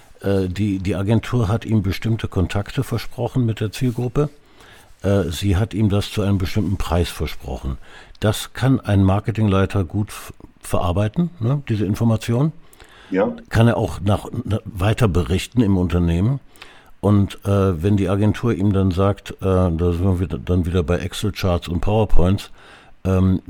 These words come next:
Speaker 1: wir haben dir eine Million Kontakte versprochen, hier hast du eins Komma eins Millionen, wir haben zehn Prozent überliefert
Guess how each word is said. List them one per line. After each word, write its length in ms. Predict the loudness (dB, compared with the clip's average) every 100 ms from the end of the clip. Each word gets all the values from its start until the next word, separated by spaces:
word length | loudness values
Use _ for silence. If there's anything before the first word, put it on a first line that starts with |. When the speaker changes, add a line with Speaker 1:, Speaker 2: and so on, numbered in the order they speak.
| -14 _ -12
Speaker 1:
wir 840 | -10 -8 -8 -6 -6 -6 -4 -2
haben 220 | 0 2
dir 140 | 2
eine 200 | 2 2
Million 380 | 4 4 4 2
Kontakte 680 | 2 -2 0 -4 -4 -2 0
versprochen, 1040 | -2 -4 -6 -4 -4 0 0 0 -2 -6 -10
hier 300 | -6 -2 0
hast 160 | 0 -2
du 100 | -2
eins 300 | 0 -2 0
Komma 240 | 0 0
eins 320 | 2 0 2
Millionen, 580 | 0 0 0 0 0 0
wir 140 | -2
haben 260 | 0 -2 -2
zehn 200 | -2 -2
Prozent 380 | -2 -2 -2 -2
überliefert 720 | -2 -2 0 -2 -2 -4 -6